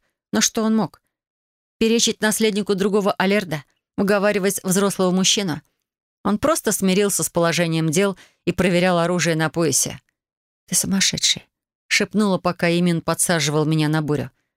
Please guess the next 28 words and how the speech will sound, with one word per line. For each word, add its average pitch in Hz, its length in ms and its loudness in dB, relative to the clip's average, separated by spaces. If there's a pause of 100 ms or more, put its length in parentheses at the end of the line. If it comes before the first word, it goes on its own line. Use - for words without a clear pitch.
(180)
"Ты 226 80 2
едва 196 220 -2
не 180 120 0
погиб, 196 320 -2
потерял 185 380 -2
сознание 185 460 0
прямо 175 280 -2
у - 20 0
меня 180 200 2
за 175 100 -2
спиной 185 360 0
и - 20 -2
всё 180 180 0
равно 196 220 0
рвёшься 180 360 0
навстречу 175 420 0
опасности". - 560 -2 (960)
"Если 143 220 0
к - 80 -6
этой 143 240 0
опасности - 640 -4
рвёшься 139 580 0 (100)
ты", 131 160 -6 (720)
сделал 175 540 0
акцент 170 680 -4
на 170 80 0
местоимении 160 800 0
Имин. 151 260 0